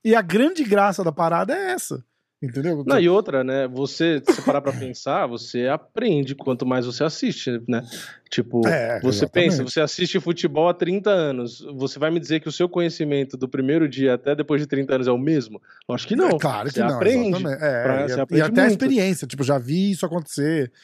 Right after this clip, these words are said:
Speaker 2: É.
Speaker 1: Tem, tem um monte de
Speaker 2: Não, e
Speaker 1: coisa,
Speaker 2: é
Speaker 1: né?
Speaker 2: o, até o que eu brinco, né? Porque quando eu fui fazer judô, quando eu era criança, na época da escola, eu fiz um ano de judô. É, e aí, quando a gente começou ali as primeiras aulas, né, eu fiz algumas coisas e tal, que era mais do jiu-jitsu em si, não tanto necessariamente do judô.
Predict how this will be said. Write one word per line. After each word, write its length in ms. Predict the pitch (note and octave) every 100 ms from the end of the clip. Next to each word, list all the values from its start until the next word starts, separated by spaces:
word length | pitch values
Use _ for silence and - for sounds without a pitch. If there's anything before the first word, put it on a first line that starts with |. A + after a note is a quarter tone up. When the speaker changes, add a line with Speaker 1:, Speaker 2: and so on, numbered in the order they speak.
| _
Speaker 2:
É. 360 | G3 F#3+ C3 C3+
Speaker 1:
Tem, 160 | C3 A#2+
tem 100 | B2+
um 40 |
monte 100 | B2+ D#3+
de 60 | -
Speaker 2:
Não, 80 | C#3
e 40 |
Speaker 1:
coisa, 100 | F#3+
Speaker 2:
é 80 | F3+
Speaker 1:
né? 400 | F#3+ F#3+ F#3 F3
Speaker 2:
o, 40 | E3+
até 160 | -
o 100 | G#3
que 80 | G#3
eu 60 | A#3
brinco, 380 | F#3 F#3 G#3 D#3+
né? 100 | C#3
Porque 380 | C3 C3 - C3
quando 220 | - F#3
eu 60 | G#3
fui 140 | -
fazer 520 | C#3+ C#3+ A#2 B2+ B2 A#2
judô, 400 | A#2 A2+ C3+ D3+
quando 140 | A#2+
eu 60 | A#2+
era 100 | A2+
criança, 420 | A#2 B2+ D#3+ A#2+
na 120 | A2
época 180 | A2 A#2
da 60 | G#2+
escola, 380 | - C#3 D3
eu 40 | A#2+
fiz 140 | B2
um 140 | C#3+ C#3
ano 180 | B2+
de 60 | B2
judô. 280 | C3+ A#2 G2+ - - - - _ _
É, 400 | - A2+ A2 -
e 80 | D#3
aí, 360 | D3+ D#3 G#3 G3
quando 140 | - D#3+
a 40 |
gente 220 | C#3+ D3
começou 480 | - D#3 D3 - F#3+
ali 80 | G3
as 80 | E3+
primeiras 360 | E3 D3+ C3
aulas, 400 | D#3 G#3+ F#3 C3 A#2+
né, 240 | C3 F3
eu 80 | D#3
fiz 200 | - E3
algumas 280 | E3+ E3 D#3
coisas 240 | F3 D3+
e 40 | D3
tal, 280 | F#3 G#3
que 240 | D#3+ - A#3
era 240 | D#3+ F#3
mais 420 | G#3 E3+ D#3+ E3 E3
do 120 | G#3+
jiu-jitsu 560 | G3 A3+ B2+ D#3+ E3 D#3+
em 60 |
si, 420 | - - C#3+ G3+
não 240 | E3+ F3+ G#3
tanto 260 | F#3 F#3
necessariamente 380 | F#3 E3+ F3 D#3+
do 100 | D#3+
judô. 440 | D3+ F3+ C3+ D3